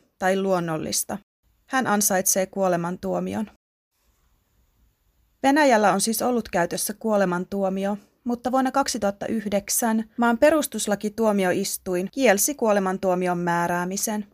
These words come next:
Sen tilalle tuli kahdenkymmenenviiden vuoden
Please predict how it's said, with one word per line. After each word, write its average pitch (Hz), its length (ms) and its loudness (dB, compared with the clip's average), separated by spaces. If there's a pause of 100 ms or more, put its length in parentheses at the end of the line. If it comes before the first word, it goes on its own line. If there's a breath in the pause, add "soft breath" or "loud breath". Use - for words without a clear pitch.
(1400)
Sen 262 320 2
tilalle 214 340 4
tuli 214 280 -4
kahdenkymmenenviiden 202 1120 -2
vuoden 180 400 0